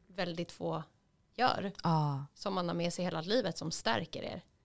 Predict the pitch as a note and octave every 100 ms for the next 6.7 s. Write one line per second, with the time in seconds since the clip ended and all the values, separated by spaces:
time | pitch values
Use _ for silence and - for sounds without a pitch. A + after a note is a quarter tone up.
0 | _ _ _ E3 D#3 - - - D#3+ F3+
1 | - G#3 G3+ G3+ F3 D#3+ - F3 F3 -
2 | E3 E3 E3 - - A3 F3+ - F#3+ E3
3 | D#3+ - E3 - E3+ - - F3+ - _
4 | _ _ - F#3 E3+ D#3+ - E3+ E3 E3+
5 | - _ _ - - F3+ F#3+ F3 F3 -
6 | F3 E3+ A3+ G#3 E3+ E3